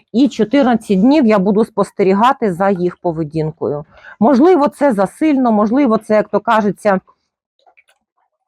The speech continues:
зі страху і все таке інше, але маю сумний досвід і тепер робитиму так.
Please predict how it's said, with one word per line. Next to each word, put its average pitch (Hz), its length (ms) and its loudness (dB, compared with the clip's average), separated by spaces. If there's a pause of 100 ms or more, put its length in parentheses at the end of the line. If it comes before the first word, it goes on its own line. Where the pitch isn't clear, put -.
(160)
зі 190 180 4
страху 214 420 0
і 202 60 4
все 202 220 -4
таке 196 240 -4
інше, 220 500 0 (280)
але 208 220 2
маю 220 320 2
сумний 214 420 -2
досвід 233 460 -4
і 190 120 -8
тепер 196 400 0
робитиму 165 640 -4
так. 143 340 -8